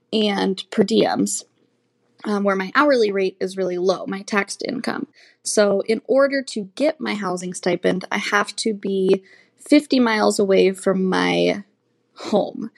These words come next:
Right now, I'm using my home in Indiana and working in Minnesota, but looking to move to Minnesota full time. So at the moment, since I'm in contract,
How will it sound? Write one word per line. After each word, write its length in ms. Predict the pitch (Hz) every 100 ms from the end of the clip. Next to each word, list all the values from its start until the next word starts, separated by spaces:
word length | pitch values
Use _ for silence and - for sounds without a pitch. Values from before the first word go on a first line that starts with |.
| - -
Right 220 | 220 214
now, 380 | 226 247 247 254
I'm 180 | 220 214
using 520 | 202 196 208 202 202
my 440 | 196 185 185 180 185
home 340 | - 185 185
in 120 | 185 180
Indiana 720 | 190 190 220 277 220 202 220 _ -
and 140 | 214 208
working 280 | 208 202
in 120 | 190 190
Minnesota, 680 | 175 - 190 170 - - -
but 220 | 226 -
looking 340 | 226 285 262 277
to 120 | -
move 400 | 220 202 196 - - -
to 100 | 196
Minnesota 460 | 190 190 185 180
full 240 | - 175 165
time. 480 | - 226 214 226 - - - -
So 380 | - 208 196 -
at 180 | 233 262
the 60 | 226
moment, 640 | 226 302 285 214 196 - -
since 260 | - 208
I'm 180 | 202 202 -
in 200 | 202 202
contract, 1000 | - 247 254 269 202 190 190 - -